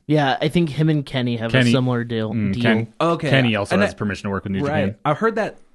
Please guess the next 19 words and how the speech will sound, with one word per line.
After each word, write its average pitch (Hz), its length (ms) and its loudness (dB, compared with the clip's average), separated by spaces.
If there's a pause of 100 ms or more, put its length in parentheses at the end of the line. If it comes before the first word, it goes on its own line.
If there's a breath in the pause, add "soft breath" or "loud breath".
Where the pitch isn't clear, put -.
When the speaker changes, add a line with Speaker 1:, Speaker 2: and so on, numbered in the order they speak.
(680)
Speaker 3:
I 147 100 0
guess, 151 180 -2
yeah, 156 100 0
I've 139 80 -2
heard 180 160 -4
that 170 220 -2
since 170 400 -4
the 143 120 -4
Jericho 135 380 -2
thing 120 220 -4
came 117 180 -4
out, 127 180 0
but 131 140 0
I - 60 0
just - 160 -4
didn't 127 100 -4
know 156 140 -4
that 175 140 -4
before. 113 360 -6